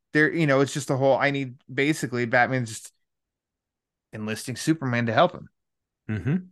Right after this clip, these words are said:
Speaker 1: All right. Sounds like a, a nice team up to me.
Speaker 2: Yeah. And it's great. Um, you sort of get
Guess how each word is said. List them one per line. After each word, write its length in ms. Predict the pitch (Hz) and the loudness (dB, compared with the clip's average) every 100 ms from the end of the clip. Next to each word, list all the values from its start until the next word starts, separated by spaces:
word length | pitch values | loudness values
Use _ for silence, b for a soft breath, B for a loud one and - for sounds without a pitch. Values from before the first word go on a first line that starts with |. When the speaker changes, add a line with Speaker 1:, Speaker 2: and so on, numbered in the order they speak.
| _ _ _ _ _ | _ _ _ _ _
Speaker 1:
All 100 | 147 | 6
right. 260 | 185 185 127 | 8 6 4
Sounds 340 | - 151 147 | 0 0 2
like 180 | 156 156 | -2 2
a, 320 | 160 151 135 - | 6 6 6 0
a 60 | |
nice 240 | 139 156 - | -4 -6 -6
team 240 | 175 170 | -6 -2
up 180 | 175 - | -4 -4
to 100 | 151 | -6
me. 340 | 180 156 156 _ _ _ _ _ _ _ _ _ _ _ | -2 -4 -6 _ _ _ _ _ _ _ _ _ _ _
Speaker 2:
Yeah. 220 | 131 165 143 _ B B B - | 0 0 0 _ B B B 4
And 180 | 170 | 6
it's 180 | 175 147 | 6 4
great. 400 | - 185 185 - _ | 2 4 4 0 _
Um, 320 | 147 139 131 | 2 2 0
you 120 | 160 | -4
sort 260 | 143 185 170 | -6 -2 0
of 100 | 135 | 2
get 340 | 135 135 131 | 2 0 -2